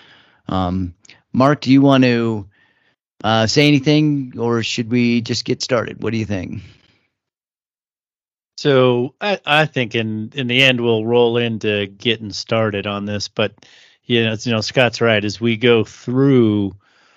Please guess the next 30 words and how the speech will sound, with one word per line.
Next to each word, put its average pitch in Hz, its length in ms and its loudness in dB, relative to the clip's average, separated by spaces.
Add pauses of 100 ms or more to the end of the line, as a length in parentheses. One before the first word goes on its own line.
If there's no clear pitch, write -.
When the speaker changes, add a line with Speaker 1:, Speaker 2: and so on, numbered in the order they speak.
(200)
Speaker 2:
all 131 460 6
of 101 260 2
the 101 440 0 (520)
potential 127 680 0
topics, 117 760 -6 (720)
uh, 107 280 0
that 107 400 0 (180)
we 117 380 -4 (340)
could 139 220 2
cover 107 420 0 (160)
in 110 400 -4
a 120 80 -2
two-day, 110 680 0 (680)
uh, 104 260 -2
seminar, 101 720 -2
uh, 107 400 -6
it 135 200 -2
is, 135 320 2 (760)
uh, 117 280 -4 (640)
you 131 120 -6
know, 110 260 -6
there 127 220 0
are 120 100 0
some 139 340 -2
things 123 380 0
that 110 200 -4
float 120 360 0
to 113 100 -4
the 107 120 -4
top 101 340 -8